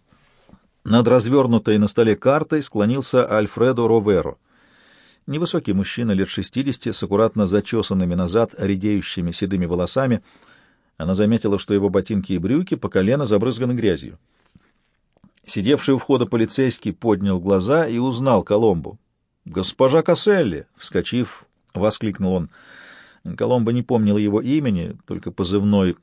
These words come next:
"Арго ноль три", который он использовал на смене. Все тут же умолкли и уставились на неё. Коломбо через силу улыбнулась и взмахом руки показала им, чтобы возвращались к работе.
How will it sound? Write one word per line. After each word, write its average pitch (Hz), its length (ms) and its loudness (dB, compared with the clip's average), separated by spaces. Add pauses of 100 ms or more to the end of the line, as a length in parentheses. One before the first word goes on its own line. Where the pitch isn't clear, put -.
(160)
"Арго 92 480 0
ноль 101 200 2
три", 85 400 -4 (100)
который 87 320 -4
он 90 200 -4
использовал 87 460 -4
на 87 100 -2
смене. 120 400 -4 (840)
Все 139 320 0
тут 143 300 4
же 107 140 0
умолкли 131 600 4
и 139 120 0
уставились 98 580 0
на 76 80 -10
неё. 67 240 -10 (960)
Коломбо 104 460 2
через 101 320 -4
силу 90 320 -4
улыбнулась 95 800 -4 (160)
и - 80 -10
взмахом 95 560 -2
руки 90 240 -6
показала 98 480 -2
им, 101 120 -2
чтобы 95 420 -6 (180)
возвращались 107 720 0
к - 60 -6
работе. 92 480 -4